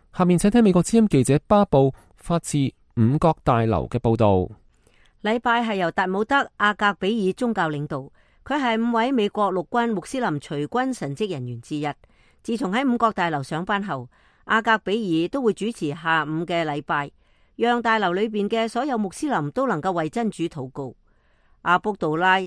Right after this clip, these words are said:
Speaker 2: 扎伊特係五角大樓嘅I T合同工，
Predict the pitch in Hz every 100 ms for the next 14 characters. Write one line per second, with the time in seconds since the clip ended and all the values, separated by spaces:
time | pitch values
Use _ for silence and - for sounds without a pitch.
0 | - - 170 170 185 185 175 - 175 175
1 | 185 208 202 180 175 147 139 180 - 247
2 | 247 247 214 - 123 120 190